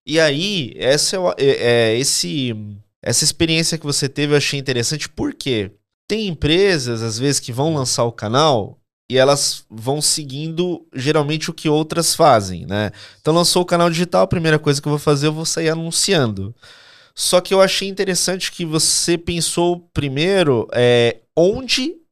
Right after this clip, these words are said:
esse público está. Eu acho que esse é um ponto legal, como se acessa ele. Pô, temos consultores que fazem projetos,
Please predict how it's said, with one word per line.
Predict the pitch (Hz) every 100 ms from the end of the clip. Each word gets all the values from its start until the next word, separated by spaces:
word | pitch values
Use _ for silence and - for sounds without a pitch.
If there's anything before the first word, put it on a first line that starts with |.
| _ _ _ _ 175
esse | 233 269 -
público | - 165 170 180 175 -
está. | - 196 - - 113 92 - _ _ _
Eu | 120
acho | 123 -
que |
esse | 175 -
é |
um | 214
ponto | 180 156 151
legal, | 143 127 107
como | 107 185 185 180 -
se | - - 170
acessa | 160 - - 151 117 - - 101
ele. | 87 73 69 - _ - - _ -
Pô, | 156 113
temos | - 135 139 139 -
consultores | 123 117 - 127 151 165 170 156 135
que | -
fazem | 139 131 131
projetos, | 123 127 120 143 143